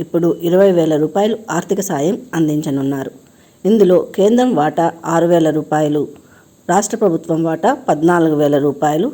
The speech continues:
రానున్నది. ఇక మీదట సంవత్సరానికి రైతులకు ఇరవై వేల రూపాయలు అందనున్నది. అన్నదాత సుఖీభవ స్కీమ్‌కి కావాల్సిన అర్హతలేమో తెలుసుకుంటాం. ఆంధ్రప్రదేశ్ అన్నదాత సుఖీభవ పథకం కింద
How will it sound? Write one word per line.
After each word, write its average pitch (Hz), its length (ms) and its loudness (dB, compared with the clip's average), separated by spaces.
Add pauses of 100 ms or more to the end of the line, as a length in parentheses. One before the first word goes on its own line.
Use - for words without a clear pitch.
రానున్నది. 139 560 -4 (600)
ఇక 196 100 -4
మీదట 202 580 2
సంవత్సరానికి 180 1000 -2 (480)
రైతులకు 180 600 0 (280)
ఇరవై 180 280 2
వేల 165 240 2
రూపాయలు 185 560 2 (200)
అందనున్నది. 156 640 -4 (640)
అన్నదాత 226 600 -8 (260)
సుఖీభవ 175 520 -4
స్కీమ్‌కి 175 560 -8 (160)
కావాల్సిన 180 480 -6 (100)
అర్హతలేమో 160 560 -10
తెలుసుకుంటాం. 147 640 -12 (1200)
ఆంధ్రప్రదేశ్ 233 640 -4
అన్నదాత 180 460 -6
సుఖీభవ 165 460 -8
పథకం 165 400 -12
కింద 160 240 -6